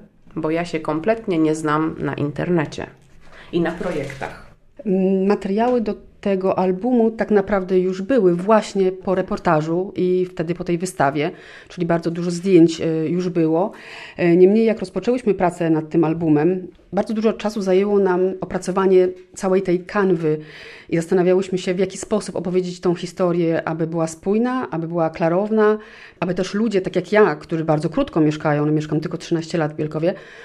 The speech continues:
Speaker 2: biorąc ten album do ręki, zdali sobie sprawę, jak to ważna była historia i jak to wszystko rzeczywiście, mm, przebiegało, e, od tego początku, od tego czterdziestego szóstego roku.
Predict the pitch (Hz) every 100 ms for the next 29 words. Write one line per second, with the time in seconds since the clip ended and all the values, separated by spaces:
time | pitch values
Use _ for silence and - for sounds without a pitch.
0 | - - 165 160 220 214 196 180 165 165
1 | 165 156 151 156 247 302 302 - _ _
2 | _ 175 180 185 185 180 185 190 170 170
3 | 160 - 160 170 165 180 170 185 185 185
4 | 185 226 208 180 160 170 165 165 - 175
5 | - 220 - 214 190 190 202 214 196 180
6 | 180 180 180 175 175 190 196 202 156 147
7 | 147 - - - - 165 - 156 - 175
8 | 160 180 185 175 180 - 175 175 180 170
9 | 180 170 180 175 165 165 156 156 214